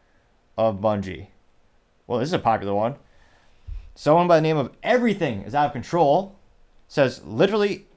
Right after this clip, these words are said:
nineteen eighty-four by hiding the truth in Hidden," unquote. And then this little cartoon, and it is a liberal woman, or I'm guessing a liberal woman in a, looks like a business environment.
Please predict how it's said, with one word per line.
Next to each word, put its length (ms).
nineteen 320
eighty-four 380
by 180
hiding 400
the 80
truth 460
in 200
Hidden," 420
unquote. 480
And 80
then 200
this 200
little 140
cartoon, 920
and 120
it 80
is 260
a 520
liberal 380
woman, 600
or 160
I'm 60
guessing 240
a 20
liberal 240
woman 280
in 80
a, 220
looks 200
like 100
a 60
business 340
environment. 580